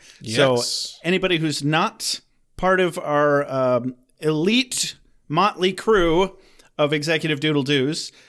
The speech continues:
Speaker 2: you can tune in and watch, or you can watch the video later. And anybody who is on that list, you can be part of the Zoom call. It'll be good times.
Speaker 1: Yep.
Speaker 2: It'll be a
Speaker 1: Um,
Speaker 2: little online party.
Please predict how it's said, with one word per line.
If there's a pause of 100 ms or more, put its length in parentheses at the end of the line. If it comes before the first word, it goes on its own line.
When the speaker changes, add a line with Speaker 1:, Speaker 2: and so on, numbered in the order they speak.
(120)
Speaker 2:
you
can
tune
in
and
watch,
or
you
can
watch
the
video
later. (480)
And (160)
anybody
who (580)
is
on
that
list, (240)
you
can
be
part
of
the
Zoom
call.
It'll
be
good
times.
Speaker 1:
Yep. (220)
Speaker 2:
It'll
be
a
Speaker 1:
Um,
Speaker 2:
little
online
party.